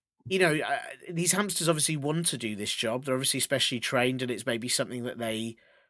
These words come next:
they, they, they, you know, l-, look up to as a career in their life. But they are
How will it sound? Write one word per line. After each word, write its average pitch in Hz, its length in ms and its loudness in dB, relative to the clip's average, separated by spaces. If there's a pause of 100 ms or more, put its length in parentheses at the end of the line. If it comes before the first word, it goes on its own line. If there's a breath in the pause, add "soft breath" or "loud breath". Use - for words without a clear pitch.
(380)
they, 113 280 -4
they, 113 240 -2
they, 113 220 -4 (180)
you 113 220 -8
know, 110 120 -4
l-, 113 180 -6 (120)
look 127 280 -4
up 139 200 0
to 135 160 0
as 120 140 0
a - 40 -8
career 127 460 0
in 123 200 -4
their 117 140 0
life. 123 400 0
But 156 240 0
they 190 200 6
are 196 420 6